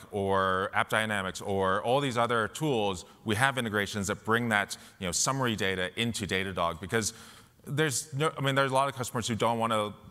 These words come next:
leave whatever, you know, other platforms,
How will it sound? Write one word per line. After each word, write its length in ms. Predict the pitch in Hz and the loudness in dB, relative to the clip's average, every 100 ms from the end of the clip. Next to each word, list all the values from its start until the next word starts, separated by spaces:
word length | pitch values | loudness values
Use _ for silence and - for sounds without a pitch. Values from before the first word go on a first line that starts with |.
| - | -10
leave 520 | 101 107 113 107 82 | -2 2 2 0 -4
whatever, 520 | 101 101 110 110 107 107 | -2 2 2 2 0 0
you 80 | 98 | -2
know, 60 | |
other 200 | 95 110 | 0 -2
platforms, 680 | 98 107 101 - 90 87 - | 0 0 -2 -2 -4 -4 -8